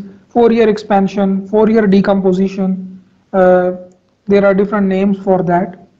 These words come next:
But the idea is that any periodic function can be expanded, uh, into harmonic components. See, each of these terms, either it is cos or sine,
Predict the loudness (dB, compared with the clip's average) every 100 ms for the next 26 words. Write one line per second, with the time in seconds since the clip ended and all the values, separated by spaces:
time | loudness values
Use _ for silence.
0 | _ _ _ _ -4 0 2 2 2 2
1 | 0 0 0 0 -2 0 0 0 2 2
2 | 2 0 -2 -2 -2 -2 0 0 -2 -2
3 | -4 -8 -6 -2 -2 -2 -2 -4 -10 -20
4 | _ _ _ _ _ 0 2 2 0 -2
5 | -2 0 -2 -6 -8 0 0 0 -2 -4
6 | -4 -2 -2 0 -4 -4 -6 -10 -20 _
7 | _ _ _ _ _ _ -4 0 2 4
8 | 4 4 2 2 0 -2 -2 0 2 0
9 | 0 0 2 2 0 -4 0 2 2 0
10 | -2 0 0 -2 -2 -2 -4 -8